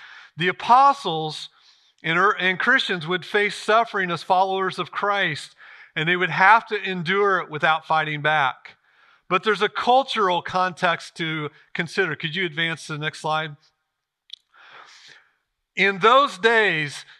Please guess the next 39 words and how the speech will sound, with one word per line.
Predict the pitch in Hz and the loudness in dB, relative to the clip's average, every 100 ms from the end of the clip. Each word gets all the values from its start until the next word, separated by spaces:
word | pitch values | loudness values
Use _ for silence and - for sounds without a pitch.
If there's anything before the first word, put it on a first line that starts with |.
| - | -14
striking | - - - 208 254 254 247 | -12 -6 2 4 4 0 -8
someone | 240 - 226 220 214 208 | -6 -2 0 0 0 2
on | 202 | 0
the | 185 | -2
cheek | - - 226 202 - | -4 0 2 0 -2
was | 165 175 160 | -4 -4 -2
more | 190 214 214 | 2 4 2
of | 180 180 | 2 0
an | 180 175 | -2 -2
insult | 175 208 220 - 190 160 143 | -2 -2 -4 -4 -2 -2 -4
than | 160 | -2
an | 165 | -2
le-, | 151 170 - | -2 -4 2
act | 160 185 185 170 | 4 4 2 -8
of | 135 | 2
violence. | 165 175 175 151 135 170 | 4 4 2 -4 -6 -6
It | |
was | 156 139 - - - | -6 -8 -10 -20 -18
striking | - - 202 220 214 | -10 2 2 2 -2
someone | 180 208 196 190 175 | -6 -4 -2 -2 -2
with | 170 | -6
the | 165 | -4
back | 139 165 185 - | 4 4 4 0
of | 185 | -2
your | 185 | -2
hand, | 160 175 180 185 | 0 -2 -2 -2
and | 156 | -4
it | 151 | -4
was | 147 143 | -6 -8
an | 156 165 | -8 -6
insult. | 180 196 - - 156 120 - - - _ _ - _ - | -6 -6 -10 -6 -6 -6 -12 -18 -18 _ _ -20 _ -10
It | 151 | -2
wasn't | 185 208 220 196 | 0 0 -2 -2
done | 139 180 196 196 185 156 - - _ _ | 2 4 4 2 0 -6 -16 -20 _ _
to | - 165 | 0 0
knock | 151 143 180 196 202 | 0 2 6 6 4
a | 185 | -2
person | - 190 180 160 | -2 -2 -2 -4
out, | 147 156 175 170 | -2 2 2 0